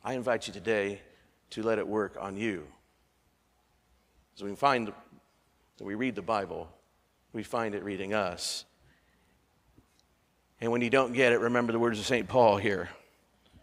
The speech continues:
Scriptures are for encouragement, and they provide hope. It equips you for the work of God.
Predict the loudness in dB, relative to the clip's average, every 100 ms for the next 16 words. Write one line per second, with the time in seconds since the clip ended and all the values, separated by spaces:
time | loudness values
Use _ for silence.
0 | _ _ _ _ _ _ _ _ -8 0
1 | 4 4 4 2 2 0 -2 -8 _ _
2 | _ -10 0 0 0 -6 0 2 2 0
3 | -10 -12 -18 -20 _ _ _ _ -4 0
4 | 2 2 4 6 8 6 4 0 -12 -20
5 | _ _ _ -16 -2 -2 -2 -8 -20 _
6 | _ _ _ _ _ _ _ _ _ _
7 | _ _ _ _ _ _ _ -4 2 2
8 | 2 0 2 0 0 -4 -4 -4 0 -2
9 | -2 -12 -14 -14 -18